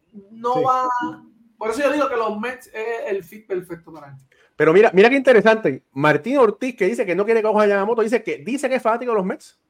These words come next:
Speaker 1: <laughs>
Speaker 3: Interesante, mira, interesante el caso ese.
Speaker 2: Y obviamente
Speaker 3: Eh,
Speaker 2: no podemos pretender
Speaker 3: mira, saludos a Melvin, que está en República Dominicana, con, con, eh, Dominicana por ahí. Saludos, eh, Alfredo, con, adelante.
Speaker 2: Sí, no, no podemos pretender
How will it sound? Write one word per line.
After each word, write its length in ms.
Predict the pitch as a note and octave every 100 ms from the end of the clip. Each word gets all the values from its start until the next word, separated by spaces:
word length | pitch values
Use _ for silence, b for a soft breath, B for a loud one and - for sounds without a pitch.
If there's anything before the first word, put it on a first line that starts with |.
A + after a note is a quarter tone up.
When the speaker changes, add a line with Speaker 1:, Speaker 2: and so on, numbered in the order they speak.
| _ _ _ _
Speaker 1:
<laughs> 1400 | F3 E3+ C4 G3 A#3 D3 F#3 E3+ - E3 E3+ E3 F#3 E3+ C#3+
Speaker 3:
Interesante, 960 | C#3 C3+ C#3+ C3+ B2+ E3 G3+ G3+ F#3
mira, 200 | D3+ A#3+
interesante 500 | G3+ D#3 C3 D3+ F#3+
el 120 | F#3 -
caso 360 | E3 D#3 C#3+
ese. 260 | C#3 A#2 G#2 _ _ _ _ -
Speaker 2:
Y 120 | E3+
obviamente 640 | F3 B3 A#3+ A#3+ - A#2+
Speaker 3:
Eh, 40 | C#3+
Speaker 2:
no 100 | D3+
podemos 380 | C#3 F3 G3+ A3+
pretender 280 | A3 G#3+ G#3
Speaker 3:
mira, 140 | F#3
saludos 260 | D#3 F3 G3
a 80 | F3
Melvin, 280 | E3+ F#3+ F#3+
que 100 | D3+
está 340 | - E3 G3+
en 140 | E3 C3+
República 340 | B2+ D3 E3
Dominicana, 560 | D3+ C#3 D#3+ D3+ C#3+ B2+
con, 200 | C3 A#2+
con, 180 | B2+ A#2+
eh, 140 | B2
Dominicana 400 | A#2 B2 B2 C#3
por 120 | C3+
ahí. 120 | A2 G#2+
Saludos, 440 | A2+ A#2 C3+ A2+ C3
eh, 520 | A2 G#2 G2 F#2+ F#2+
Alfredo, 220 | A#2 C3+
con, 140 | A2+ G#2+
adelante. 280 | A2+ G#2+ -
Speaker 2:
Sí, 140 | E3+
no, 220 | F#3 G3+ A3
no 120 | D#3+
podemos 320 | C3+ D#3+ G3 G#3+
pretender 640 | G3+ G3 E3 F#3 G3+ F#3